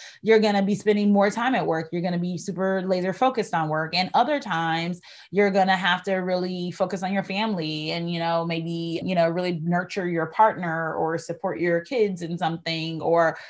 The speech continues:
really check in with your cousins. You know, it's, it's a really family time. And sometimes you might be, you know, out the gate busing and looking fine and looking good and having your hair done and your nails done. And sometimes you might be around here in a headscarf,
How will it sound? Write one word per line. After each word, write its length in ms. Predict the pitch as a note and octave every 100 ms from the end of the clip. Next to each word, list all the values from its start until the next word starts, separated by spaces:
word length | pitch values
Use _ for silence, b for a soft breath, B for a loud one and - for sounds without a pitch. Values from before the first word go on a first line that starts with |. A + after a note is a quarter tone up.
| B
really 340 | E3 F#3+ F3+ F3
check 220 | G3+ F#3
in 120 | F#3
with 120 | F3
your 120 | F#3
cousins. 640 | F#3 A#3+ A#3 F3 D#3+ D#3+ D#3+
You 80 | E3+
know, 120 | E3+
it's, 160 | E3+
it's 160 | D3+ -
a 100 | E3+
really 320 | D#3+ E3+ E3
family 400 | D#3 D#3+ D#3 D#3
time. 480 | D#3 A#3+ F#3+ D3+ D3
And 160 | F3 G3
sometimes 520 | A3 A3 A3 G3+ F#3
you 100 | G#3+
might 480 | G3+ F3+ F#3+ G3 F3+
be, 340 | F3+ F#3 F#3 G3
you 100 | G#3+
know, 200 | E3+ -
out 180 | F3+ F#3+
the 80 |
gate 260 | F3+ F#3 E3
busing 600 | F3 F#3 - G#3+ G3+ G#3
and 340 | D#3+ D3+ D#3
looking 220 | F3 G#3 G3
fine 420 | F#3 F3 F#3 F#3
and 100 | D#3+
looking 280 | G3 G#3 F3+
good 300 | F3+ F#3+ F#3+
and 140 | E3
having 340 | E3 F3 F3+ F3
your 80 |
hair 160 | E3 F3+
done 240 | F3+ F#3+
and 80 | F3+
your 100 | E3
nails 260 | F3 F#3+ G3
done. 160 | F#3
And 80 | F3+
sometimes 420 | A3+ A#3+ B3 A#3+
you 80 | A#3
might 180 | B3 A#3+
be 140 | A#3+
around 320 | A#3 G#3+ A3+ B3
here 180 | B3
in 120 | B3 C4
a 40 |
headscarf, 580 | C#4 C#4 - E3+ -